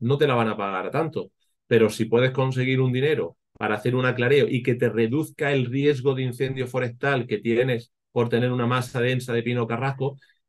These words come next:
ya te digo que te está, que te está ahorrando dinero.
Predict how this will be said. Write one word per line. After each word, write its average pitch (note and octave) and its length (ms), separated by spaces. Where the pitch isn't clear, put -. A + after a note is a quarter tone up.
ya B2+ 320
te D3 120
digo D3 260
que B2 100
te A#2 100
está, A2 560
que A2 120
te G#2+ 80
está A#2+ 160
ahorrando A2 360
dinero. F2 320